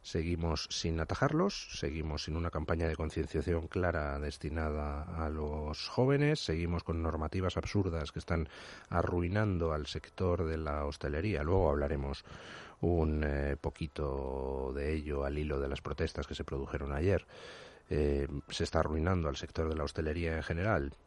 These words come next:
pero los piratas continúan organizando fiestas ilegales en, eh, no sé cuántos sitios. Eh, bueno,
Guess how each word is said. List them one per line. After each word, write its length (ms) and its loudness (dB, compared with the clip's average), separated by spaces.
pero 400 6
los 520 -2
piratas 600 0
continúan 480 -2
organizando 720 0
fiestas 580 -2
ilegales 760 0
en, 460 -6
eh, 280 0
no 280 -2
sé 120 -4
cuántos 560 -2
sitios. 460 4
Eh, 840 -2
bueno, 260 -4